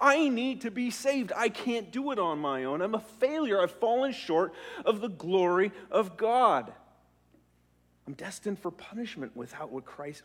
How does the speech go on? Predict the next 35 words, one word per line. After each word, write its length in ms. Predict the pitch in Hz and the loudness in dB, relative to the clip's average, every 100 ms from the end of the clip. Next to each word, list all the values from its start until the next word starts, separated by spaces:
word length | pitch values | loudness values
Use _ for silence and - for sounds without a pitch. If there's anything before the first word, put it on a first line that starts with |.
| _ _ | _ _
did 220 | 170 208 | -10 -8
for 160 | - 131 | -8 -8
me. 300 | 147 208 202 _ _ _ _ _ _ _ _ _ | -10 -14 -18 _ _ _ _ _ _ _ _ _
And 80 | - | -18
it's 140 | 180 - | -18 -14
also 360 | 170 - 180 | -16 -12 -10
there 220 | 156 160 | -8 -8
to 220 | 151 139 131 | -8 -12 -12
help 320 | - 143 - | -12 -16 -18
equip 500 | - - - 165 - | -18 -18 -18 -18 -16
me. 360 | 117 113 98 _ _ _ _ _ _ _ _ _ _ _ _ _ _ _ _ _ _ - | -16 -16 -20 _ _ _ _ _ _ _ _ _ _ _ _ _ _ _ _ _ _ -14
Not 140 | 185 | -8
so 160 | - 185 | -4 0
that 140 | 180 | 2
I 80 | 175 | 2
can 220 | 185 170 | -2 0
get 180 | 160 - | -2 0
some 180 | 170 147 | -4 -6
high 400 | - 160 151 156 | -6 -2 0 0
up 180 | 131 | 0
position, 680 | - 139 123 143 - 135 143 - _ _ - | -6 -10 -6 -6 -6 -8 -10 -14 _ _ -12
and 100 | 131 | -6
have 140 | 123 160 | -2 0
my 160 | 156 | 0
own 220 | 160 151 123 | 0 -2 0
radio 460 | 139 151 151 151 | 2 2 2 0
program 760 | 143 156 143 127 135 127 127 127 | 0 -4 -4 -4 -6 -6 -8 -8
or 40 | |
podcast 960 | 127 - 143 143 - - 131 - - - | -10 -6 -6 -6 -10 -10 -12 -14 -18 -14
or 60 | |
whatever 500 | 110 127 135 123 131 | -10 -8 -8 -8 -10
it 60 | 120 | -8
is. 340 | 123 127 131 - | -6 -8 -10 -20
And 80 | |
people 340 | - 151 139 | -18 -16 -14